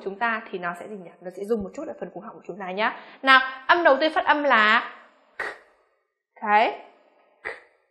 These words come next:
Âm thứ hai là g. G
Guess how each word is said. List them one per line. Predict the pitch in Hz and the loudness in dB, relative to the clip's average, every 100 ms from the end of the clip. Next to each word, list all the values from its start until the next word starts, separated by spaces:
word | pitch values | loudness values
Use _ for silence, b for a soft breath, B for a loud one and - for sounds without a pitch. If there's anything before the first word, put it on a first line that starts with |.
| _ _ _ _ | _ _ _ _
Âm | - 339 | 0 0
thứ | 311 | 0
hai | 294 302 | 0 0
là | 277 226 196 233 - - _ _ - | 4 6 6 6 0 -18 _ _ -12
g. | 185 196 - - _ _ _ _ _ _ _ _ _ _ _ _ | -4 -4 -4 -18 _ _ _ _ _ _ _ _ _ _ _ _
G | - | 2